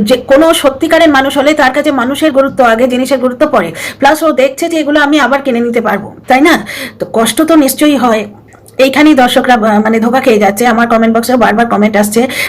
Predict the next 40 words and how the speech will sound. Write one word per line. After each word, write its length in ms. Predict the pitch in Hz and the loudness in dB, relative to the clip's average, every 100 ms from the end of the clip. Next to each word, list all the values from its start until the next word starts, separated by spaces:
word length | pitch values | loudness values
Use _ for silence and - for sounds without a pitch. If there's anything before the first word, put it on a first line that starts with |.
| 220 | -4
যে, 300 | 214 240 233 | 2 4 4
উম, 840 | 208 208 - - 135 170 180 180 180 - - - - - - - - - - | 0 -10 -20 -20 -14 -12 -8 -8 -10 -14 -20 -20 -20 -20 -20 -20 -20 -20 -10
"এত 300 | - 254 254 | -2 0 2
জিনিস 440 | 302 269 262 285 | 2 4 2 0
যার 160 | - 277 | 0 2
মার 300 | 233 233 277 | 4 2 2
গেছে, 360 | 233 233 330 320 | 0 0 0 0
সে 120 | 277 | 2
এত 240 | 254 226 | 2 0
কুল 360 | 285 - 285 262 | -4 -2 -2 -2
কি 160 | 240 | -2
করে?" 160 | 214 196 | -4 -2
একটা 280 | - 254 294 | -2 0 2
জিনিস 300 | 285 285 - | 2 0 0
দেখো, 280 | 240 226 226 | -2 0 0
টিনা 240 | 254 269 | 0 0
কালকেই 380 | 269 269 269 320 | 2 0 2 0
কি 140 | 349 | 2
বলছে 360 | 311 240 214 190 | 4 2 2 0
যে, 100 | 233 | 2
"তোমাদের 320 | 262 277 294 | 2 2 2
জানানোর 340 | 254 254 277 | 2 2 2
দরকার 260 | 254 247 262 | 2 0 0
ছিল, 200 | 269 320 | 0 0
কেউ 160 | 339 240 | 2 2
ভে-, 160 | 226 220 | 2 2
ভেবেছিলাম 460 | 233 269 294 294 | 2 2 2 2
জানাবো, 460 | 277 269 302 359 208 - - - | 2 2 2 0 -2 -12 -12 -2
আজ 200 | 269 269 | -2 0
বলি, 220 | 302 302 | 0 0
কাল 180 | 285 262 | 0 0
বলি 220 | 277 285 | 0 0
বলে 180 | 269 254 | -2 0
ভুলে 200 | 226 220 | 0 0
যাচ্ছি।" 260 | 226 247 | -2 -4
যে 120 | 208 | 0
এত 380 | 262 311 254 247 | 2 4 2 0
বড় 200 | 254 277 | 0 0
ক্ষতির 340 | 302 254 294 294 | 0 -2 -2 0
কথাটা 400 | 254 220 220 233 | 0 0 0 -2